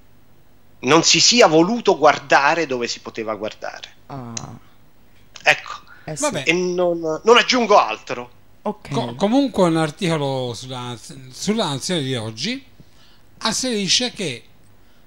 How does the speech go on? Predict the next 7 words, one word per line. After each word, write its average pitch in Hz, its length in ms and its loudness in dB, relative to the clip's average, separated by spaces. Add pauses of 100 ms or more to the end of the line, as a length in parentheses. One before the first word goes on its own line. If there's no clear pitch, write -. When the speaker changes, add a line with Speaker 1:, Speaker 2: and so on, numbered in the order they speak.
(140)
Speaker 3:
a, 143 360 -4
a 127 380 -6
livello 214 360 -2
mondiale 147 760 -4
la 139 140 -8
polizia 143 460 -6
italiana 147 600 -6